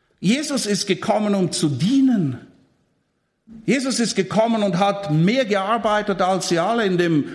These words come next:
Sturm im Schiff, schläft er, weil er erschöpft war, müde vom Arbeiten. Und er hat Erntearbeit betrieben. Er ist unser Vorbild.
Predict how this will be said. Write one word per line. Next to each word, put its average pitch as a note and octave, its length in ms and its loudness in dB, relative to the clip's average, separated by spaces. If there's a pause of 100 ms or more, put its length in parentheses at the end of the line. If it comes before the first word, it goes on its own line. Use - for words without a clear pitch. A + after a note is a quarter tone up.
(120)
Sturm B3 560 2
im F3 220 0
Schiff, A#3+ 440 -2 (240)
schläft A#3+ 580 -2
er, G#3+ 400 -2 (300)
weil G#3+ 180 0
er A3+ 180 0
erschöpft A3+ 880 -2
war, F#3+ 500 -2 (520)
müde F#3+ 800 0 (760)
vom D#3+ 200 -4
Arbeiten. A#2 680 -8 (880)
Und A#2+ 120 -4
er E3+ 120 0
hat G3 160 -4
Erntearbeit C3+ 800 -4
betrieben. - 460 -14 (3250)
Er E3+ 100 -2
ist D#3+ 100 -2
unser C3+ 220 0
Vorbild. A2+ 480 -4